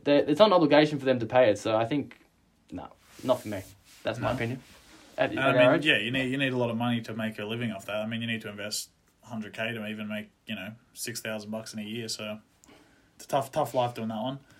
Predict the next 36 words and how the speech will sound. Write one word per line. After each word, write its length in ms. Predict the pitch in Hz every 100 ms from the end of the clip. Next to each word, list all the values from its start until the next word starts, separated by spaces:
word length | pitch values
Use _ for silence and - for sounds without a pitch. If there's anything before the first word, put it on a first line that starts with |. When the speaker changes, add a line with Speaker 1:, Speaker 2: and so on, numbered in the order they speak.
| _ _ _ _ _ _
Speaker 2:
So 100 | -
then 180 | 143 139
how 220 | 143 151
long 200 | 151 147
are 60 | 143
you 160 | 139 135
looking 260 | 139 139
to 80 | 135
invest 300 | 127 131 139
for? 140 | - 113
How... 380 | 120 123 120 - _ _ _ _ _ _
What's, 340 | 143 143 - -
what's 260 | 151 151 143
your, 200 | 127 120
as 100 | 120
you 80 |
said 160 | 117 113
before, 200 | - 120
time 420 | - 127 127 127
horizon? 640 | 123 123 117 120 113 95 98 -
Speaker 1:
Yeah. 380 | 131 135 120 - - _ _ _ _ -
So 540 | - 165 151 147 190 - _ -
I 220 | 135 156
think, 480 | 160 120 104 110 - - - - - -
and, 120 | 160
and 200 | 175 185
I 80 | 202
think 220 | 214 269
it's 100 | 247
important 480 | 208 - 190 180 160
to 340 | 156 151 139 - - _ _ _ _
separate 760 | - - 170 165 151 143 143 -
your 600 | 131 127 127 123 120 117
long-term 640 | 120 135 143 143 151 131
investment 680 | 120 127 127 - 117 117 - -
cash 540 | - 117 117 -